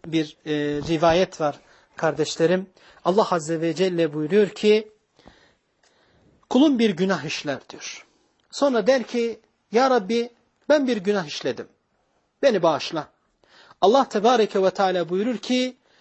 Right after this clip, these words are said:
"Kulum bir günah işledi ve onun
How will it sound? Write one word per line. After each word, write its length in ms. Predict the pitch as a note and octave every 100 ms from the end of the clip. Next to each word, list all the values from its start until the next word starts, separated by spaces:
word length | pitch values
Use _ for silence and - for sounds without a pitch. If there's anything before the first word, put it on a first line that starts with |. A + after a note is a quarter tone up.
| _ _ -
"Kulum 320 | A#3+ D4 C4
bir 120 | B3
günah 320 | G3+ A3+ A#3
işledi 600 | E3 - F#3+ E3+ A#3 C#4 - _ _ _ _ _ _ G3
ve 240 | B3 C4+ _ _ _ _
onun 460 | A3 C4 C#4 C#3+